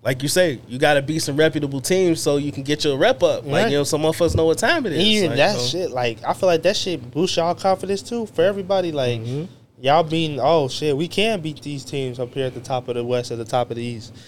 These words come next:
Speaker 2: If y'all can do that, like, you shouldn't be going to Philly and was it, was Embiid out? No, Embiid played.
Speaker 1: Yeah, he played, yeah.
Speaker 2: Who was out? But you can't go to Philly and, and lose by forty-four.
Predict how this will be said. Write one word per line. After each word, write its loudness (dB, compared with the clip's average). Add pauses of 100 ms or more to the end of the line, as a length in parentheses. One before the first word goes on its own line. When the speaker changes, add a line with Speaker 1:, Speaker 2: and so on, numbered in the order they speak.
(300)
Speaker 2:
If -4
y'all 6
can -4
do 0
that, 6
like, 2
you -8
shouldn't -2
be -8
going 0
to -4
Philly -4 (640)
and -2 (640)
was -14 (140)
it, -10
was -4
Embiid -2
out? -2 (840)
No, 0
Embiid -2
played. -4
Speaker 1:
Yeah, -4
he -4
played, -6
yeah. -8 (120)
Speaker 2:
Who -8
was -10
out? -10 (300)
But 0
you -2
can't 0
go 6
to 2
Philly 0
and, -4
and -4
lose 2
by 2
forty-four. -4